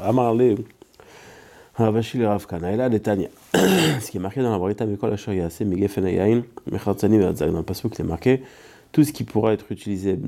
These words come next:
à base de raisin, que ce soit du vin, que ce soit des grains, ou que ce soit même la peau. Donc, puisqu'on a énuméré ces trois choses-là, Limed, Al Yisrael Nazir, chez Mitzarfim, c'est, on comprend que je peux associer trois parties de, du fruit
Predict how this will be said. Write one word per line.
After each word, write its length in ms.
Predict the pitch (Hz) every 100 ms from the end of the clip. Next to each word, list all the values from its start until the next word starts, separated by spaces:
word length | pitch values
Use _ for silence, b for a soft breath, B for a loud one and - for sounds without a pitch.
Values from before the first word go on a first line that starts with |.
| -
à 60 | 82
base 260 | 82 87
de 80 | 82
raisin, 420 | 80 92 117 123 117 - - _ _ _ _ - -
que 80 | 107
ce 120 | 98
soit 200 | 90 -
du 160 | 82 85
vin, 180 | 104 110
que 140 | 95
ce 120 | -
soit 220 | 82 -
des 160 | 85 80
grains, 360 | 82 87 117 113 B B B _
ou 80 | 104
que 120 | 110
ce 140 | 98
soit 160 | 98 98
même 240 | 95 92
la 100 | 85
peau. 240 | - 120 127
Donc, 240 | 104 92 -
puisqu'on 360 | 101 - 92
a 120 | 87 -
énuméré 540 | - 101 104 98 98
ces 140 | 90 82
trois 200 | - 85
choses-là, 300 | - 85 123
Limed, 320 | 117 120 123
Al 80 | 98
Yisrael 240 | 92 117
Nazir, 200 | 120 135
chez 140 | 135 113
Mitzarfim, 460 | 110 120 117 135
c'est, 360 | 131 127 117 110 - - B B B B B
on 120 | -
comprend 400 | 101 107 95 120
que 180 | 107 98
je 160 | 85 95
peux 320 | 87 123 110
associer 520 | 95 - 95 - 95
trois 300 | - - 113
parties 480 | 110 104 - - 110
de, 200 | 95 92
du 260 | - 98 92
fruit 440 | - - 147 170